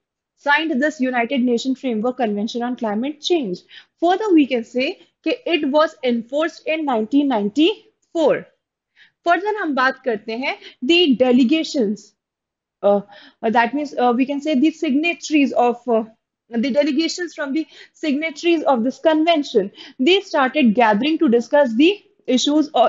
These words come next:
issue of the climate change since nineteen ninety-five, ठीक है। नाइनटीन नाइंटी टू में क्या होता है, ये साइन होता है कन्वेंशन। नाइनटीन नाइंटी फ़ोर से इसको एनफोर्स कर दिया जाता है और इस कन्वेंशन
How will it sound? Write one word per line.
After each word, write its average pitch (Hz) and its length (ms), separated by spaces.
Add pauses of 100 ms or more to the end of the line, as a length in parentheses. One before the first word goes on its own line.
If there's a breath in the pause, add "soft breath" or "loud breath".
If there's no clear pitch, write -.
(120)
issue 294 220
of 233 120
the 247 140
climate 233 400
change 294 260 (340 soft breath)
since 339 320
nineteen 277 460
ninety-five, 269 1120 (500)
ठीक 302 140
है। 302 120 (440 loud breath)
नाइनटीन 277 300
नाइंटी 349 280
टू 311 140
में 311 140
क्या 311 140
होता 285 300
है, 285 160
ये 240 120
साइन 214 340
होता 294 220
है 311 120
कन्वेंशन। 311 560 (380 loud breath)
नाइनटीन 320 320
नाइंटी 339 260
फ़ोर 330 320
से - 180
इसको - 280 (120)
एनफोर्स 254 580
कर 262 200
दिया 208 220
जाता 196 360
है 262 240 (320 loud breath)
और 311 180 (180)
इस 370 200
कन्वेंशन 262 800